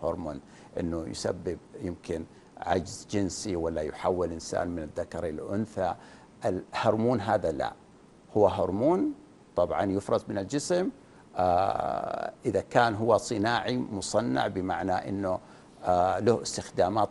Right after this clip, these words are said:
طبية، هذا موجود عندنا، لا يؤدي إلى هذه الأشياء، كذلك إ-، إ-، إلى الأشياء اللي أنا ذكرتها سابقًا في، آه، هرمون التستوستيرون، هذا لا يؤدي إلى أشياء أخرى.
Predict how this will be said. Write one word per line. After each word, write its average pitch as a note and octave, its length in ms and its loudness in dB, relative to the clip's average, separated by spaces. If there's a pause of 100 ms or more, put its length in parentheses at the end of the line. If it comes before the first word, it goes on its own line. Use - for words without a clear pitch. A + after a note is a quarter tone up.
طبية، A2 440 2
هذا F#2 120 0
موجود E2+ 420 -2
عندنا، C3 480 0 (840)
لا C3 120 12
يؤدي E3 500 8
إلى G2+ 100 6
هذه G2+ 280 4
الأشياء، F2 680 4 (300)
كذلك F#2+ 420 4
إ-، - 20 -4
إ-، - 260 -4 (320)
إلى F#2 100 0
الأشياء F#2 360 0
اللي F2+ 160 2
أنا F2 120 -2
ذكرتها F2 400 -2
سابقًا F#2 500 -2
في، F2 380 -6 (140)
آه، E2+ 120 0
هرمون F2+ 420 -4
التستوستيرون، F#2 920 -6 (400)
هذا C#3 240 6
لا F2 180 0 (200)
يؤدي C3+ 460 0
إلى B2+ 320 2
أشياء B2+ 440 6
أخرى. - 380 2